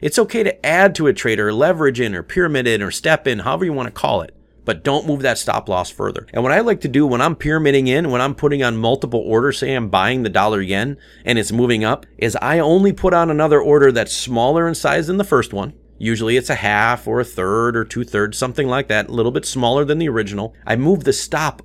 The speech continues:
up on the first order to limit my loss if it goes against me, so that the overall risk of the new trade, the second trade, and the first trade together is no greater than the risk I had to start with.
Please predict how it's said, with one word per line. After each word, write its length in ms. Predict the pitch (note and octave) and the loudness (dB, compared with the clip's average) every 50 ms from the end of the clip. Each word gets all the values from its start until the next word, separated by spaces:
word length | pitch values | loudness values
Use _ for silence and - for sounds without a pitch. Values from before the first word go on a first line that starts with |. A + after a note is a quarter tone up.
| _ - | _ -8
up 260 | E3 F#3 E3 - - - | -4 -4 -4 -4 -4 -6
on 120 | F#2+ A#2+ | -6 -6
the 80 | A#2+ G2 | -6 -8
first 480 | - - - - D#3+ D#3+ E3+ - - - | -10 -8 -4 -2 -2 -2 -2 -4 -6 -4
order 520 | - E3+ F#3 F#3 F3 C3 A2 F#2+ G2 G2+ - - | 4 6 8 8 8 8 4 2 0 -4 -8 -2
to 100 | - D3 | 0 2
limit 460 | B2+ A#2+ A#2 C3+ F#3+ G#3+ B3 A3 - | 2 2 2 2 4 4 4 2 2
my 180 | - A#2+ A2 G2 | 0 -2 -2 0
loss 360 | F#2+ F#2 F2 E2+ F2 - - | 0 0 0 0 0 -2 -4
if 100 | G#2+ F#2+ | -4 -4
it 60 | G#2 | -4
goes 240 | F2+ G#2+ G2+ F#2+ F2 | -2 -2 -4 -2 -4
against 360 | F#2 E2+ G2+ G2 G2 - - | -4 -4 -4 -4 -4 -6 -8
me, 240 | E2+ E2 D#2+ E2 - - - - | -10 -10 -12 -14 -18 -20 -12 -4
so 100 | - D3 | -2 0
that 200 | C3 A#2+ A2+ - | 0 0 0 0
the 120 | B2+ A#2 - - | -4 -6 -2 -2
overall 640 | C#3 D3+ E3+ F3 E3 F#3 E3+ D3 C#3+ D3 D3+ C#3+ B2 | 0 2 2 2 4 2 4 4 4 4 2 2 2
risk 440 | A2+ A2 B2 C3+ C3 - - - - - | 2 2 2 2 2 -2 -6 -10 -6 -6
of 160 | A2 G2 F#2+ | -6 -4 -4
the 120 | G2+ G2+ | -4 -2
new 340 | G2+ G#2 A2+ C3+ F#3 A3 G#3+ | -2 0 2 2 2 2 0
trade, 320 | - - - F#2 E2+ D#2+ | -2 -4 -4 -4 -4 -6
the 80 | - - | -6 -6
second 420 | - - - E3+ F3+ - C#3 B2+ | -6 -4 -4 -4 -4 -4 -6 -6
trade, 440 | A#2+ - - F#2+ F2 E2 E2 E2 - - - - | -6 -6 -6 -6 -6 -6 -8 -10 -14 -18 -14 -10
and 220 | - D#3 E3 D#3 | -6 -4 -2 -2
the 40 | C3+ | -4
first 360 | - - D#3 D3+ C#3+ - - | -2 -2 0 0 0 0 0
trade 240 | - C#3+ C3 B2 G2+ | -2 -2 -2 -2 -4
together 460 | G#2+ G2 A#2 B2 A#2 G2 E2+ E2+ - - - | -4 -2 0 0 0 0 -4 -6 -8 -10 -8
is 160 | G#2 G2+ G2 | -6 -6 -4
no 160 | A#2+ B2+ C3 | -2 -2 -4
greater 400 | B2+ G#2+ G2+ B2 A#2+ B2 B2 A#2 | -4 -2 0 0 2 2 2 2
than 120 | G#2 G#2 G2 | 0 0 -2
the 100 | F#2+ F#2 | -2 0
risk 280 | F#2 G#2+ G2+ - - | 0 -2 -2 -2 -6
I 60 | G2+ F2+ | -8 -6
had 220 | F2 G2 G2 F2 | -4 -6 -6 -6
to 40 | E2 | -8
start 300 | - - - F2+ - - | -10 -6 -6 -6 -6 -6
with. 280 | - C#2 - - - | -10 -16 -20 -20 -20